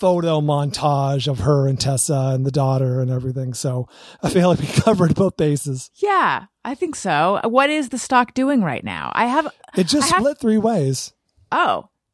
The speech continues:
Speaker 2: so
Speaker 1: Like,
Speaker 2: that's good, right?
Speaker 1: yesterday.
Speaker 2: I have to, I have to say, I have, like, a really, uh, tenuous grasp on m-, or tenuous understanding of the market. Like, I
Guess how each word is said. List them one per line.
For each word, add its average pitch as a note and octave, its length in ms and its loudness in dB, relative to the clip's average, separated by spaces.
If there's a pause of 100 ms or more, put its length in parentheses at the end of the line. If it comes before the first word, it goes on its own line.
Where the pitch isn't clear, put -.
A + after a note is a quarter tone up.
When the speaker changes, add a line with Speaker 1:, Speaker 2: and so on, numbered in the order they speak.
Speaker 2:
so E3+ 100 2
Speaker 1:
Like, D3+ 80 2
Speaker 2:
that's E4 220 -2
good, G3 360 -2
right? G3+ 120 0
Speaker 1:
yesterday. E3 320 2
Speaker 2:
I - 40 -2
have F4+ 180 2
to, F#4 220 -4 (180)
I C4+ 60 -4
have E4+ 160 2
to F#4+ 80 -6
say, A#3+ 420 2
I A#3 180 4
have, E4+ 280 0
like, D4+ 260 -2
a A3+ 100 0
really, G#3 800 -6 (1000)
uh, D#3+ 540 4 (1200)
tenuous B3+ 800 0
grasp F#3 720 0 (100)
on F3+ 560 0 (1000)
m-, G#3+ 200 -2
or A#3 140 4
tenuous C4+ 500 -2
understanding G3 1040 -2
of D#3 180 -4
the E3 80 -4
market. - 600 -6 (540)
Like, G#3 220 -2
I A3+ 120 2